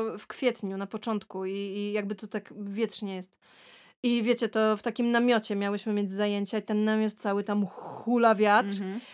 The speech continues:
Speaker 1: No i Basia, trenerka, do mnie napisała, czy będziemy. Ja mówię, „Wiesz co, będziemy, no Jaga się jakoś bardzo nie boi”.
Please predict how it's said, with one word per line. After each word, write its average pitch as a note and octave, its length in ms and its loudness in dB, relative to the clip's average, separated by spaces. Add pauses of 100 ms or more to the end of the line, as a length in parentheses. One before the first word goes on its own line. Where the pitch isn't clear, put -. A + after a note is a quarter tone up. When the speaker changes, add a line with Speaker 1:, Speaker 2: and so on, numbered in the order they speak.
(140)
Speaker 1:
No A3 160 2
i A3+ 160 4
Basia, G#3+ 500 4
trenerka, G#3+ 480 -2
do G#3 120 0
mnie G#3+ 140 0
napisała, G#3+ 460 2
czy A#3 140 2
będziemy. A#3 680 6 (140)
Ja G3+ 120 -2
mówię, D4 260 6
„Wiesz C5+ 120 6
co, C#4 280 6
będziemy, A#4+ 560 4
no B3+ 80 4
Jaga C4 300 4
się - 180 -4
jakoś B3+ 300 -2
bardzo A#3+ 340 2
nie A#3 140 2
boi”. G3 480 0